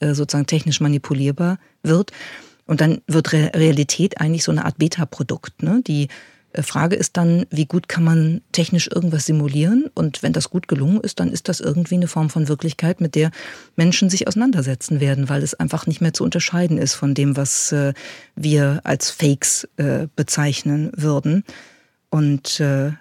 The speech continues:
wir können dann eigentlich in jedem Moment in unterschiedlichen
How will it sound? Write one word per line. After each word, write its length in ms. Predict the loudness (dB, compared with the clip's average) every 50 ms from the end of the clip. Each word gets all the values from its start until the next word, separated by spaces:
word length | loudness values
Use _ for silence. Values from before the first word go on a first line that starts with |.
| _ _ _
wir 80 | -6
können 320 | -6 -2 0 2 4 4 4
dann 180 | 4 2 2
eigentlich 720 | 0 0 0 0 0 -2 0 0 -2 -2 -2 -4 -10 -12 -14 _ _ _ _ _ _ _ _ _
in 140 | 0 2 2
jedem 320 | 4 4 2 4 4 4 4
Moment 640 | 4 2 2 4 4 4 2 2 0 -2 -6 -8 -12 -18 _ _ _ _ _ _ _ _ _ _ _ _ _ _ _ _ _
in 300 | 2 4 4 4 2 0 0
unterschiedlichen 920 | 0 0 0 2 -2 -2 -2 -6 -6 -8 -10 -10 -6 -4 -4 -4 -4 -4